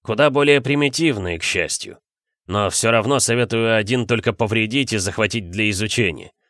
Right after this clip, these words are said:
Может, поймём, из-за чего они напали». Арахан согласился и отдал нужные распоряжения.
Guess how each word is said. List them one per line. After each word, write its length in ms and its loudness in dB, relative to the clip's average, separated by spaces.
Может, 360 -2
поймём, 500 2
из-за 240 -4
чего 280 0
они 180 0
напали». 420 -2
Арахан 460 2
согласился 840 2
и 180 -2
отдал 460 0
нужные 440 2
распоряжения. 840 -2